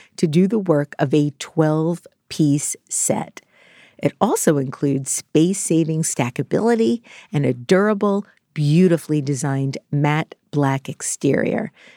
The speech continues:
not to mention a special boil-over reducing feature on the stock pot.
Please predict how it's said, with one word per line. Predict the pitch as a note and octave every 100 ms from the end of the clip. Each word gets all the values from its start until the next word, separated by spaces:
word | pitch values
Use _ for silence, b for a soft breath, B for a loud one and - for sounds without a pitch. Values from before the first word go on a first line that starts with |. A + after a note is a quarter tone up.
| b
not | D3 D3+ E3+
to | -
mention | G#3+ C#3+ C#3 D3 C3 C3+ b b
a | D3
special | - - D#3 D3+ D3+ C3
boil-over | A#2 D3+ E3+ D3 C3+ C3 C#3
reducing | C#3 B2+ D3+ C#3 D3
feature | D3 - G#3 - D3+ C#3+ - b b
on | C3+ C3
the | F3
stock | - A3 -
pot. | - -